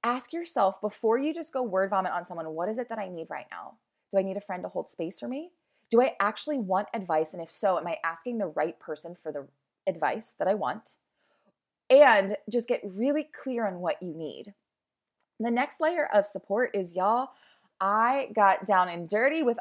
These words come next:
all my self-care. I went back to my therapist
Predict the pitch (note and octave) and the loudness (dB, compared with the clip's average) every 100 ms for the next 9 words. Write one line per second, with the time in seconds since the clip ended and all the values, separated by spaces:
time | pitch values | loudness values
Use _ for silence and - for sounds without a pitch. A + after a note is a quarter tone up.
0 | - G#3 A#3+ A#3 F#3 - A#3+ F#3+ G3 - | 6 8 10 8 4 4 6 6 4 -2
1 | B3+ B3+ G#3+ D3 - _ _ _ _ _ | 4 8 8 6 0 _ _ _ _ _
2 | - G#3+ G#3 G#3+ G#3+ G#3+ A3 _ _ _ | 4 8 8 8 6 4 0 _ _ _
3 | _ _ _ - D#3 D#3+ F#3+ G#3+ B3 B3 | _ _ _ -4 -2 2 4 4 4 2
4 | C#4+ C#4 E4+ G#4+ F#4+ A3+ G3 - | 4 6 6 6 8 8 8 0